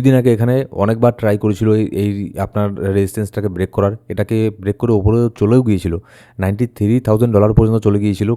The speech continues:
কিন্তু সেখানে গিয়ে আবারও একটা ডাম্প এখানে হয়েছে, কারণ এটা অনেক বড় একটা রেজিস্ট্যান্স। এবার শুধু এটা না, বিটকয়েনের জন্য ওপরের দিকে শুধুমাত্র এখন রেজিস্ট্যান্স আর রেজিস্ট্যান্স, নিচের মধ্যে সাপোর্ট এখানে কম আছে, কিন্তু ওপরের দিকে রেজিস্ট্যান্স এখানে বেশি আছে। আমি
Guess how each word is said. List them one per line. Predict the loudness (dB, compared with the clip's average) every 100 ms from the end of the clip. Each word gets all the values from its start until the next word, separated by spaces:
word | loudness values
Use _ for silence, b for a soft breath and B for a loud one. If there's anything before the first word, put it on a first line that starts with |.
| -4
কিন্তু | -6 -4 -4
সেখানে | -2 -2 -2
গিয়ে | -2 -4 -4 -2
আবারও | 0 0
একটা | -2 -4
ডাম্প | -4 -4
এখানে | -6 -4
হয়েছে, | -4 -6 -10 -14 b b -4
কারণ | -2 0
এটা | -2 -2
অনেক | -2 0
বড় | 0 0
একটা | 0 -4
রেজিস্ট্যান্স। | -4 -8 -16 -16 b b b -2
এবার | 0 0
শুধু | -2 0 0
এটা | 0 -2
না, | -4 _ -10
বিটকয়েনের | -8 -2 -2 0
জন্য | 0 0
ওপরের | 2 0 0
দিকে | -2 -2
শুধুমাত্র | -2 -2 -2 0 0
এখন | 0 -2 0
রেজিস্ট্যান্স | -2 -2 -6 -6 -8 -8
আর | -4
রেজিস্ট্যান্স, | -6 -6 -12 -14 -20 b b -8
নিচের | -2 0
মধ্যে | 0 -4
সাপোর্ট | -2 0 0
এখানে | 0 0 0
কম | 0
আছে, | 0 -6 -8
কিন্তু | -6 -2
ওপরের | 0 0 0
দিকে | -2
রেজিস্ট্যান্স | -2 -2 -6 -6 -4
এখানে | -4 -4
বেশি | -6 -8
আছে। | -10 -16 b b b -4
আমি | -2